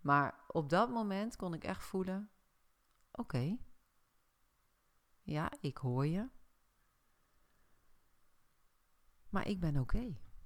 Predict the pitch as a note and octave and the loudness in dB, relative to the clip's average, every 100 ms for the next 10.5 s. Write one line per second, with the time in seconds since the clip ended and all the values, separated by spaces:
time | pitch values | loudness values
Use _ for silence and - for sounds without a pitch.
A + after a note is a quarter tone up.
0 | - - - - - - - - - - | -16 -16 -12 -12 -14 -18 -20 -20 -20 -20
1 | - - E3 - - G#3+ - - - - | -20 -12 -8 -4 -4 -4 -6 -14 -20 -20
2 | - _ _ _ _ _ _ _ _ _ | -20 _ _ _ _ _ _ _ _ _
3 | _ _ _ _ _ - G3 B3 G#3+ F3+ | _ _ _ _ _ -6 -2 -2 -2 -2
4 | D#3 C3 - G#3 B3 A#3+ G3 C#3+ - - | -2 -2 -4 -4 -6 -4 -6 -6 -10 -8
5 | F3+ C3 - - _ _ _ _ - G3 | -8 -8 -12 -20 _ _ _ _ -14 -14
6 | - G#3 G3 G3+ C3 - A3+ B3+ C#3+ - | -8 -6 -2 0 0 -2 -4 -2 -4 -8
7 | - - - _ _ _ _ _ _ _ | -14 -16 -20 _ _ _ _ _ _ _
8 | _ _ _ _ _ _ - - E3+ F#3+ | _ _ _ _ _ _ -14 -8 -4 -2
9 | F#3+ G3+ G3 E3 D3+ F#3+ A3 D3 C3+ B2+ | -2 -2 -2 -4 -4 -4 -4 -4 -6 -6
10 | C3 F3+ D#3+ A#2+ A#2 | -6 -4 -4 -6 -8